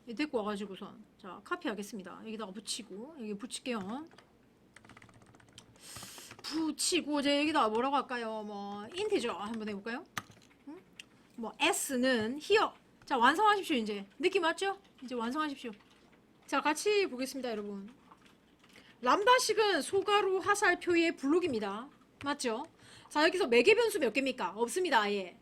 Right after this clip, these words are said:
리턴형 있어요. 그래서 여기다가 리턴에다가 숫자를 넣어야 돼.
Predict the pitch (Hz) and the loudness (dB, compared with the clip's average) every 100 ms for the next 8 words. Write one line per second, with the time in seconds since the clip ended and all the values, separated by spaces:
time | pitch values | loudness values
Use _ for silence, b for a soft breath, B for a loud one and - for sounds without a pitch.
0 | _ _ 269 302 440 440 381 330 415 320 | _ _ -2 0 2 2 0 -2 0 2
1 | 247 185 170 - B B - - 349 330 | 2 0 -6 -14 B B -2 2 4 4
2 | 427 330 262 277 262 202 B B - 262 | 6 6 6 6 4 4 B B -2 2
3 | 330 - 466 466 415 339 320 330 339 349 | 2 2 0 2 2 4 4 4 4 2
4 | 320 - - 508 440 311 277 247 196 180 | 0 -6 0 4 6 6 6 4 0 -4